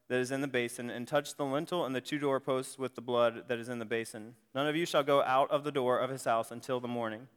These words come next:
For the Lord will pass through to strike the Egyptians, and when he sees the blood on the lintel and on the two doorposts, the Lord will pass over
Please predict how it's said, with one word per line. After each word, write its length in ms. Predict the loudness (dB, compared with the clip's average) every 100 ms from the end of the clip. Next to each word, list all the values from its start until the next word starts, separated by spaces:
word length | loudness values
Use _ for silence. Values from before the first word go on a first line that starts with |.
| _ _ _ _ _ _
For 120 | 0
the 80 | 2
Lord 260 | 6 6
will 100 | 4
pass 360 | 2 2 2 0
through 260 | -2 -2 -2
to 120 | -4
strike 360 | -2 2 2 2
the 120 | -6
Egyptians, 500 | -2 -4 -6 -10 -8
and 80 | -6
when 120 | -4
he 60 |
sees 320 | -6 -4 -2 -2
the 80 |
blood 280 | 0 4 6
on 100 | 4
the 80 | 2
lintel 300 | 0 -2 -2
and 80 | -2
on 180 | -2 -4
the 60 |
two 180 | -4 -2
doorposts, 500 | 0 0 0 -2 -2
the 80 | -4
Lord 220 | 0 0
will 100 | -2
pass 400 | -2 2 2 2
over 420 | 0 2 2 0